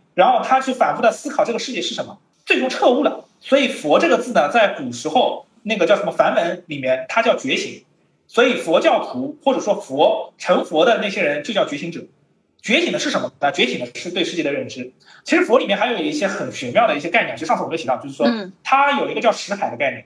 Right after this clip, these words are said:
Speaker 1: 什么叫识海？就是意识，意识大海。识海是佛里面非常重要的一个概念。识海大家可以这么理解，就是说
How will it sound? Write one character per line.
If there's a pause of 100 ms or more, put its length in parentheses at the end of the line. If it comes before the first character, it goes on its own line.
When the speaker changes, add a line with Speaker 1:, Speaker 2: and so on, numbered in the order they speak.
(120)
Speaker 1:
什
么
叫
识
海？
就
是
意
识， (400)
意
识
大
海。 (200)
识
海
是
佛
里
面
非
常
重
要
的
一
个
概
念。 (520)
识
海 (280)
大
家
可
以
这
么
理
解，
就
是
说